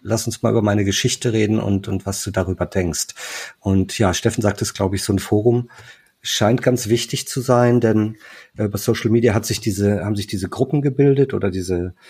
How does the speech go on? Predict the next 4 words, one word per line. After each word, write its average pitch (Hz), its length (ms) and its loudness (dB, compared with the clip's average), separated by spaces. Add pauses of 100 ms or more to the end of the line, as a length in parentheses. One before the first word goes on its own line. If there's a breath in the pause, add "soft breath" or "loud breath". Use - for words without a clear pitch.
(300 loud breath)
ähm, 87 500 -4 (160)
ja, 87 300 -6 (100)
Follower, 117 720 2 (240)
die 101 300 -4